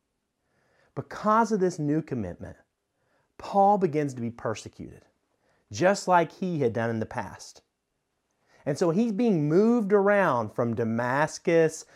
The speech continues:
to Jerusalem, and then he heads into Syria, right? And last week, we heard how Paul and Barnabas, how they were preaching and spreading the good news in Antioch.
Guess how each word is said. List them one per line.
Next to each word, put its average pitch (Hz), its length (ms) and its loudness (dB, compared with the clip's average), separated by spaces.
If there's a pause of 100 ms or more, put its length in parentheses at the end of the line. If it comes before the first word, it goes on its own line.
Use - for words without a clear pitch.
(140)
to 175 100 2
Jerusalem, 156 1000 -2 (180)
and 139 140 -2
then 160 80 2
he 156 100 0
heads 151 300 -2
into 151 180 -2
Syria, 170 560 0
right? 113 400 0 (960)
And 143 140 0
last 214 420 -2
week, 175 320 -4 (220)
we 202 140 0
heard 185 340 0
how 127 280 0
Paul 175 600 8 (180)
and 113 200 -6
Barnabas, 139 600 0 (160)
how 180 120 2
they 214 100 4
were 190 160 4
preaching 175 800 -4
and 113 100 -10
spreading 165 520 0
the 107 80 -4
good 160 240 -2
news 147 340 -4
in 107 120 -10
Antioch. 113 600 -12